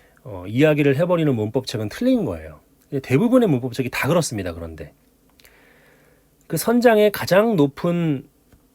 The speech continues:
목적, 목표는 그의, 목표가 그의 배를 보존하는 것이라면, 그죠? 그렇다면 he would keep it, 그것을 in port,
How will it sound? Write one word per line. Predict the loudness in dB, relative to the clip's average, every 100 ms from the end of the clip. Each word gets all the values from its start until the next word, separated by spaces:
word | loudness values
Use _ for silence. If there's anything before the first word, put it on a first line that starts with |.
| _ _ -4
목적, | 2 2 2 0 2
목표는 | -4 -6 -2 0 0 0 -6
그의, | -2 2 2 2 -2 _ _ _
목표가 | -4 -2 2 2 2 -2 -6 _ -4
그의 | 0 2 0
배를 | 0 2 2 2 -6 _ _ _ _
보존하는 | -14 -8 -4 0 2 2 2 0
것이라면, | 0 -2 -6 -6 -14 _
그죠? | -8 -4 -4 _ _ _ _ _ _ _ _ _
그렇다면 | 0 0 0 -2 -2
he | -4 -6 -2 0 0 -2
would | -2 -2 -2 -4
keep | -4 -4 _
it, | -8 -8 _
그것을 | -4 -2 2 4 4 2 _ _ -2
in | -2
port, | 2 2 2 0 -14